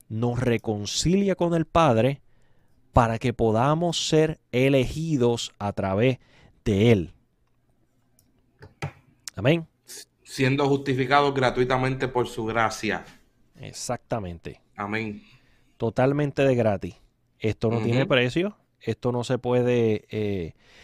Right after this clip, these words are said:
Speaker 1: eh, eh, negociar. Amén.
Speaker 2: Sí.
Speaker 1: Ahora, la elección colectiva, si nosotros nos vamos, vamos a volver al libro de Efesios.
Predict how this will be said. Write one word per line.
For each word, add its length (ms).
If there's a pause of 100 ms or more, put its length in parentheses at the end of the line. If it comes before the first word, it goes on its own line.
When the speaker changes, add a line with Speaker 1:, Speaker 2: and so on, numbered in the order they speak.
(220)
Speaker 1:
eh, 380
eh, 120
negociar. 640 (1500)
Amén. 260 (840)
Speaker 2:
Sí. 140
Speaker 1:
Ahora, 340 (1040)
la 200
elección 460
colectiva, 560
si 140
nosotros 380
nos 140
vamos, 340
vamos 320
a 40
volver 500
al 220
libro 300
de 100
Efesios. 840